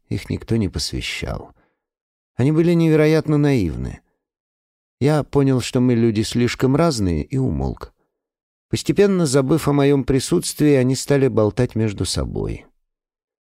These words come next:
Речь зашла о работе, о сложностях, связанных с монтажом передатчика. Нехватка материалов, квалифицированного персонала, средств,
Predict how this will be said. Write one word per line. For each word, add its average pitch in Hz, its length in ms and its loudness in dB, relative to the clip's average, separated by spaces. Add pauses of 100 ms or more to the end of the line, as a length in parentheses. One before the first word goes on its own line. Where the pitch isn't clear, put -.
Речь 135 440 0
зашла 113 540 2
о 98 60 2
работе, 127 480 2
о 101 60 0
сложностях, 120 720 0
связанных 110 520 0
с - 80 -10
монтажом 101 500 -2
передатчика. 98 920 -4 (500)
Нехватка 135 460 -2
материалов, 135 720 2
квалифицированного 107 920 0
персонала, 127 720 0
средств, - 800 -2